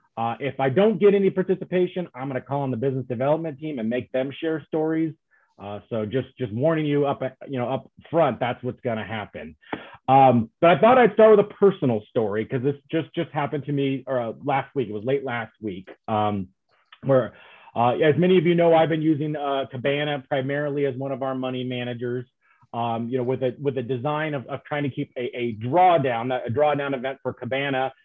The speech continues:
not our drawdown of the bucket plan, but a drawdown event for Cabana, is making sure that, that the portfolio doesn't decline more than a certain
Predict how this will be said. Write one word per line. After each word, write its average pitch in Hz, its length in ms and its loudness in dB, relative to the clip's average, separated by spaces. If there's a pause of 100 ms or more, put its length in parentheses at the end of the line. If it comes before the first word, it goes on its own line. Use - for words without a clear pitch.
(120)
not 139 300 -4
our 156 180 2
drawdown 151 420 2
of 147 60 -4
the 147 60 -4
bucket 156 340 0
plan, 113 260 -8
but 113 120 -4
a 113 40 -4
drawdown 135 480 0
event 127 280 -6
for 120 100 -12
Cabana, 143 560 -2 (340)
is 151 140 0
making 175 300 2
sure 160 140 0
that, 147 340 2
that 135 180 0
the 131 80 -2
portfolio 143 580 0
doesn't 139 360 -2
decline 131 440 -6
more 123 220 -4
than 123 160 -6
a 113 160 -12
certain 165 260 -4